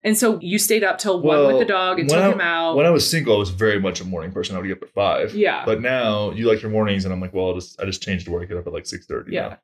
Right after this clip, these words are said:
Speaker 1: Which is great. But I, I do feel like we have really adjusted and learned how to communicate better and, you know, take on the role that makes the most sense for our family.
Speaker 2: Yeah.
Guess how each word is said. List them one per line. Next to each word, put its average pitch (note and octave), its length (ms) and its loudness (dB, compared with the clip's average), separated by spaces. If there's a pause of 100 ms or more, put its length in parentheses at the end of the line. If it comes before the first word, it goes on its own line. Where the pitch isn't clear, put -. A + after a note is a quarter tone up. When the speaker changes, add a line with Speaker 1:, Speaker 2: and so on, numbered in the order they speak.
(140)
Speaker 1:
Which B3 160 2
is C4 160 2
great. C4 300 -2 (280)
But A#3 120 2
I, A#3+ 180 0 (100)
I A#3 40 0
do B3+ 240 2
feel A#3 280 2
like F#3+ 300 2
we F#3+ 200 -2
have F#3 180 -4
really F3+ 240 0
adjusted F3 760 -2 (380)
and F3 200 -4
learned E3+ 200 -4
how E3+ 120 0
to E3+ 60 -6
communicate G#3 480 2
better F#3 360 0
and, D#3 440 -4 (440)
you F#3+ 100 -6
know, D#3+ 140 -4
take G3+ 260 0
on F#3 120 0
the E3 80 -2
role E3+ 260 0
that D#3 100 -4
makes D#3+ 200 -4
the E3 80 -6
most D3 200 -4
sense D3 220 -6
for C3+ 120 -4
our F#2+ 120 -2
family. G2+ 380 -4
Speaker 2:
Yeah. - 40 -16